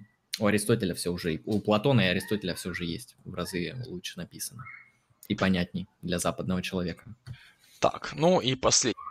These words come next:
Speaker 2: вопрос, <clears throat> точнее комментарий. Так, а, просто вы говорили о постмодернистах какие-то странные, неграмотные глупости. Нет больших философов с таким самоназванием.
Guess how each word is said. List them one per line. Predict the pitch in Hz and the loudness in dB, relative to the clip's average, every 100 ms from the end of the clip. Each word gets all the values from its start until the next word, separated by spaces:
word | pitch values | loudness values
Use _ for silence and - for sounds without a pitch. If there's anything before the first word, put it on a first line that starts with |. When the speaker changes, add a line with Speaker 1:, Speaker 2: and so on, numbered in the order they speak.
| - | -12
Speaker 2:
вопрос, | - 196 202 - - | 4 6 6 4 2
<clears throat> | - 175 185 | 6 8 10
точнее | 143 - 135 - | 8 8 6 6
комментарий. | - 104 110 - 175 127 131 - - - - - - - - | 2 -2 4 10 10 10 0 -6 -12 -12 -10 -8 -8 2 8
Так, | - - - _ | 8 6 -12 _
а, | 101 127 120 98 78 73 - 135 | 12 12 12 12 12 4 -18 0
просто | - 190 214 - 190 | 10 12 10 12 10
вы | 151 160 | 10 8
говорили | 147 143 170 156 | 8 8 6 8
о | 123 - | 6 6
постмодернистах | 147 - 127 123 131 208 - 156 160 | 2 2 4 4 4 2 6 8 6
какие-то | - 135 - 123 - | 6 4 4 2 4
странные, | - - 156 208 170 175 | 2 8 12 12 10 2
неграмотные | 135 131 139 175 165 156 156 | 2 6 10 10 8 0 0
глупости. | 151 196 - 85 - - | 2 0 2 0 0 0
Нет | 73 101 165 156 123 | -2 8 10 10 8
больших | 180 180 151 | 8 8 6
философов | - 131 156 196 - - - | 4 4 6 6 4 -2 0
с | - | 2
таким | 110 - 160 | 2 2 0
самоназванием. | 147 139 127 127 120 127 90 87 - | 4 4 6 4 8 8 8 0 -8